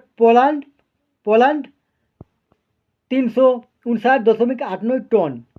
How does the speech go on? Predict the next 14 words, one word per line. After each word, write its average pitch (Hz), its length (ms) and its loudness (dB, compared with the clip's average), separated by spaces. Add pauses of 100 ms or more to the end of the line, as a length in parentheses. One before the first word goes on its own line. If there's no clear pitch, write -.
(520)
পনেরো 226 300 2
নম্বরে 269 420 2 (160)
উজবেকিস্তান, 247 760 -2 (220)
তিনশো 247 480 -4 (400)
সাতান্ন 262 520 -4 (300)
দশমিক 226 460 -4
ছয় 226 240 -4
নয় 277 240 -6 (200)
টন। 175 300 0 (600)
সতেরো, 240 540 -2 (640)
ষোলো 226 200 0
নম্বরে 262 320 0
সৌদি 233 420 -2
আরবিয়া, 269 520 0